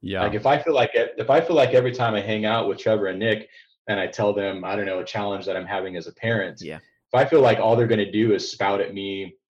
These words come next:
Speaker 2: all of the successes they've had as a parent,
Speaker 3: <laughs>
Speaker 2: well, I'm just gonna stop, I'm just gonna stop talking to them
Speaker 1: Totally.
Speaker 2: about
Speaker 3: Yes.
Speaker 2: stuff.
Speaker 1: Yep.
Speaker 3: Yes.
Speaker 2: You know?
Speaker 3: Yes.
Speaker 2: Um, and so it ends up becoming not a safe place to even be real
Speaker 3: Right.
Speaker 2: about what we're dealing with.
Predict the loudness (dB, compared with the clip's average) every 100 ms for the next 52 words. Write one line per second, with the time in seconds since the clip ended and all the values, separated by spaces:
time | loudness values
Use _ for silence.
0 | -6 0 0 -2 -6 -8 -10 -4 -2 -2
1 | -8 -6 -4 -2 -2 0 -2 -4 -4 -2
2 | 0 0 -2 -8 -16 -16 -8 0 2 2
3 | 0 -2 -2 0 -2 -2 0 0 2 2
4 | 2 4 2 4 0 0 2 2 2 2
5 | 0 0 -4 -6 -6 -4 -4 -6 _ _
6 | -8 -6 -6 -8 0 2 2 -4 -10 _
7 | -8 0 2 2 0 -2 -6 -2 6 8
8 | 8 6 4 2 2 -2 -2 0 0 0
9 | 0 -2 -4 0 0 -2 _ -2 0 0
10 | -4 -4 -4 -6 -6 -6 -4 -2 -2 -6
11 | -6 -6 -4 -2 -2 -2 -6 -14 -14 -12
12 | -10